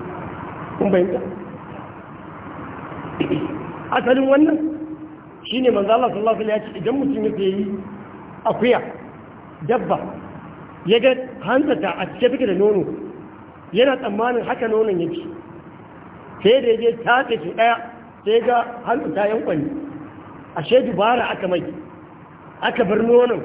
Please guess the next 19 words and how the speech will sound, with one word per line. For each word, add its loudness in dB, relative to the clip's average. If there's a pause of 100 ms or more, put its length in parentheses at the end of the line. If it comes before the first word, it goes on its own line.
(120)
saboda 0
an -4
san -4
za 0
ka -8
kai -2
ta -6
kasuwa 0
nan -2
da 0
kwana 2
uku, -4 (460)
sai 6
a 6
bar 0
nonon 4 (600)
ya -2
cika, 0 (1000)
a -2